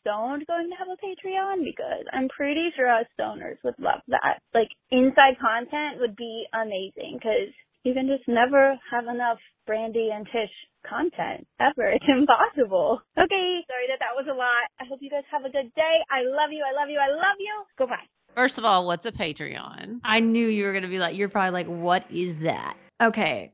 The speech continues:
Speaker 3: Sky, I feel like this is a common question. As you get older, I just feel like it, friends do grow apart. And, uh, and when you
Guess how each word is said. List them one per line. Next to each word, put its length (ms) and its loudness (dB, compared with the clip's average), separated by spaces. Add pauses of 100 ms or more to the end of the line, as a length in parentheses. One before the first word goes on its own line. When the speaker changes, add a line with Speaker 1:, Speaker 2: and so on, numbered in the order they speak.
(100)
Speaker 3:
Sky, 520 -4
I 100 -2
feel 180 -2
like 240 4
this 200 -2
is 220 -2
a 100 -4
common 540 -2
question. 880 2
As 220 0
you 100 0
get 140 -6
older, 340 0
I 80 4
just 180 -8
feel 80 -2
like 120 -4
it, 120 -12
friends 500 0
do 500 -2
grow 240 4
apart. 760 4
And, 360 4
uh, 40 2
and 460 0
when 120 -2
you 120 -4